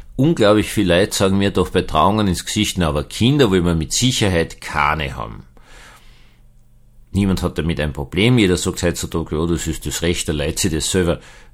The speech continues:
zu regeln.“ Wieso kann man so einen einfach vollkommen aus dem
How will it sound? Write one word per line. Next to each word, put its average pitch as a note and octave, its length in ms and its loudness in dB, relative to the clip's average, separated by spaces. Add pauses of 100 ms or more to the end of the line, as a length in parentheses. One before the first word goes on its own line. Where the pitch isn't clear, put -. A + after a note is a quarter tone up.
zu - 180 -4
regeln.“ C#3+ 680 2 (600)
Wieso C#3 340 0
kann G2 320 -2
man C3+ 200 2
so B2 160 0
einen E2 420 -2 (220)
einfach D2 400 -8
vollkommen B2+ 1400 2 (340)
aus - 260 0
dem E2 260 -2